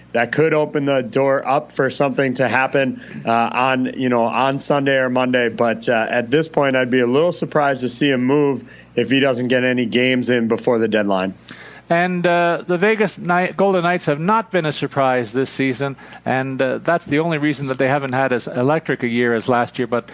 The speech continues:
Speaker 2: really, they're right in the, uh, the mix in terms of the powers of the Western Conference. If I look at this team, uh, in terms of depth-wise, I think they need a little bit of a b-, upgrade in terms of the backup goalie situation. Marc-Andre Fleury, it's been well documented in this corner from me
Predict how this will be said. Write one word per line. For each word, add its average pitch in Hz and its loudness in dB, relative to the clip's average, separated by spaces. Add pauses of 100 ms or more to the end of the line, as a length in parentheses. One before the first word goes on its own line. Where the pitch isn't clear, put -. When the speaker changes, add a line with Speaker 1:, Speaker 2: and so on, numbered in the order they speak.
(240)
Speaker 2:
really, 165 2
they're 147 2
right 160 2
in 139 -4
the, 127 0
uh, 123 -2
the 120 -4
mix 139 -4
in 120 -4
terms 135 -6
of 120 -4
the 117 -2
powers 139 0
of 113 -6
the 123 -2
Western 120 -4
Conference. 123 -4 (300)
If 139 -4
I 143 4
look 190 2
at 165 -2
this 160 -4
team, 156 -4 (320)
uh, 120 -4
in 135 -6
terms 147 -6
of 127 -4
depth-wise, 151 0
I 143 0
think 196 -4 (300)
they 147 0
need 175 0
a 160 0
little 170 2
bit 165 -2
of 139 -4
a 135 0
b-, 135 -4
upgrade 160 0
in 143 -2
terms 139 -2
of 127 -10
the 127 -2
backup 156 0
goalie 143 -2
situation. 131 -6 (240)
Marc-Andre 160 0
Fleury, 139 0
it's 120 -4
been 127 -6
well 143 0
documented 131 -2
in 117 -6
this 147 -4
corner 123 -4
from 120 -6
me 135 -4